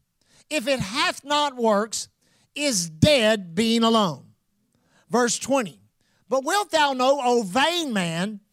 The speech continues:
that faith without works is dead?" Verse twenty-six.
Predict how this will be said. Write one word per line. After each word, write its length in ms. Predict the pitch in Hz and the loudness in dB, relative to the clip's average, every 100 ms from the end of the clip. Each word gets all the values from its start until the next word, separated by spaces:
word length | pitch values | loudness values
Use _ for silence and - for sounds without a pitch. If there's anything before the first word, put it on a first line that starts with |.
| _ _ | _ _
that 240 | 226 240 196 | -2 -2 -4
faith 640 | - 294 330 359 359 - | -8 0 2 2 -2 0
without 420 | 269 269 277 294 | 0 2 2 2
works 420 | 247 262 277 - | 2 2 2 -2
is 280 | - 240 175 | -6 -4 -4
dead?" 500 | 156 240 220 143 113 - _ _ _ - | 0 2 2 -2 -8 -18 _ _ _ -4
Verse 240 | 226 254 | 0 0
twenty-six. 720 | - 233 233 - 233 170 - | 0 -2 0 0 0 -4 -12